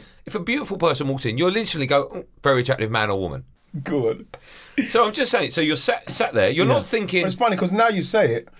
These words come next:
Speaker 2: I think, well, I probably I, I don't actually, that's not something that I remember doing because, like, all I'm thinking about is what, what's gonna happen with the massage. The first thing,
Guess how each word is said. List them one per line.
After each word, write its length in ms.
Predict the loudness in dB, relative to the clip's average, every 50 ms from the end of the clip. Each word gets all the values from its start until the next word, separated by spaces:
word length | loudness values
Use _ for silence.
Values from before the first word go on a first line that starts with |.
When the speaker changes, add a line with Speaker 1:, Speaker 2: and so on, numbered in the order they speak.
| _ _ _ _ -8
Speaker 2:
I 20 | -8
think, 240 | -4 -2 -2 0 0 -2 -2 -4 -8 -10
well, 400 | -4 0 4 4 4 4 0 -4 _ -20 _ _ _ _
I 80 | -4 -4
probably 640 | 0 0 0 0 0 0 2 2 2 2 0 -4 -8 _ _ _ _ _ _ _ _ _ _
I, 40 | 0
I 160 | 2 2 2
don't 260 | 2 4 2 2 4 2
actually, 280 | 0 0 0 -2 0
that's 260 | 2 2 2 2 2 0
not 140 | 0 0
something 360 | 2 2 2 2 2 2 2 2
that 100 | 4 4
I 60 | 4
remember 340 | 4 4 2 2 2 2 0
doing 360 | 0 2 2 2 2 2 0
because, 300 | -2 -2 -2 -2 0 2
like, 200 | 2 2 2 0 -4 -14 _ _ _
all 180 | 2 4 4 4
I'm 100 | 4 2
thinking 340 | 2 0 0 0 0 0 0
about 280 | 2 2 2 2 2
is 140 | 0 -2 -2
what, 140 | -4 -4 -2
what's 180 | -2 -2 0 2
gonna 120 | 2 2
happen 100 | 2 2
with 80 | 2 2
the 40 | 4
massage. 400 | 4 4 2 2 2 0 2 2
The 60 | 0
first 280 | 0 2 2 0 2 0
thing, 220 | -2 -2 -2 -2